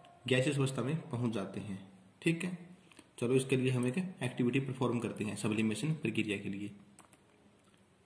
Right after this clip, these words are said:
Take camphor ammonium chloride and put it in china dish। या तो हम camphor लेंगे या फिर ammonium chloride लेंगे और उसको एक China dish में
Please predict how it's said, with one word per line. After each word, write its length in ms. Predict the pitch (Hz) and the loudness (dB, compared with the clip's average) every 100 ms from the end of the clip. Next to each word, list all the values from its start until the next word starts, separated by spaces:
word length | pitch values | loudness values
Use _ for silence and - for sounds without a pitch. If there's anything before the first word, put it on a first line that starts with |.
| - _ _ _ _ - - 120 | -20 _ _ _ _ -20 0 4
Take 280 | 123 147 170 170 - - - _ - - | 4 4 -2 -4 -12 -20 -20 _ -20 -2
camphor 360 | 123 127 123 156 180 - - - - - 127 | 2 2 4 4 4 -2 -10 -16 -16 -2 4
ammonium 400 | 127 131 156 165 - | 6 6 4 2 2
chloride 460 | 120 117 120 156 165 - - | 2 2 2 2 0 -4 -2
and 200 | 117 160 - - - | 0 0 -4 -12 -2
put 360 | 143 143 - 131 | -2 -2 0 2
it 160 | 127 185 180 - - - - - - | 2 0 -2 -10 -18 -20 -20 -20 0
in 220 | 135 160 | 2 2
china 280 | 160 120 110 | 0 0 2
dish। 200 | 107 107 - - - - - - _ _ 123 | 0 -2 -8 -16 -20 -20 -20 -20 _ _ 2
या 80 | |
तो 60 | 131 | 4
हम 160 | 147 139 | 4 4
camphor 340 | 131 135 156 | 2 2 2
लेंगे 220 | 143 143 | 2 4
या 80 | 135 | 4
फिर 100 | 135 | 2
ammonium 320 | 127 123 123 | 4 4 4
chloride 360 | 123 120 117 113 | 4 4 4 4
लेंगे 480 | 110 107 156 165 - | 2 2 2 0 -2
और 80 | 123 | -4
उसको 160 | 117 127 | -2 -2
एक 60 | |
China 200 | 123 117 | -2 0
dish 200 | 117 - | 0 2
में 260 | 127 185 | 2 2